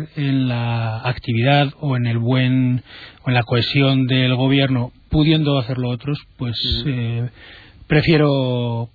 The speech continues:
Speaker 1: prefiero prescindir de eso si no soy necesario. Cuando soy necesario también lo hago.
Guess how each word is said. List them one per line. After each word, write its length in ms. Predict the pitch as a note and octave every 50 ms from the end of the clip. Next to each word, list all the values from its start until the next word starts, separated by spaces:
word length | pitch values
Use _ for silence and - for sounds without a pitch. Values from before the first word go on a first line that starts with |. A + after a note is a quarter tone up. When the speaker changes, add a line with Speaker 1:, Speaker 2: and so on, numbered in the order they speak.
| - E4+ A4 A4+ G4 D4 F3 -
Speaker 1:
prefiero 600 | - C#3+ D3 C3 - F3+ F#3 F#3 F#3 F#3+ F#3+ F3+
prescindir 520 | E3 E3 D#3 - E3+ D#3+ D#3 D#3 C#3+ D3
de 80 | C#3+ D#3
eso 300 | D3 - E3+ E3+ F3 - _ -
si 200 | - - C#3+ C3
no 120 | C3+ C3+
soy 160 | A2+ C#3+ C#3 C3
necesario. 460 | B2 A2+ B2+ A#2+ - B2+ A2 G2+ - - -
Cuando 340 | - D3 D3 D3 C#3 C#3 C3
soy 160 | - F3 G3
necesario 480 | F#3+ F3 D3+ D3 - C#3 C3+ D3+ D#3
también 240 | - A#2 A2 G#2+ G#2
lo 100 | G2 F#2+ F#2
hago. 100 | -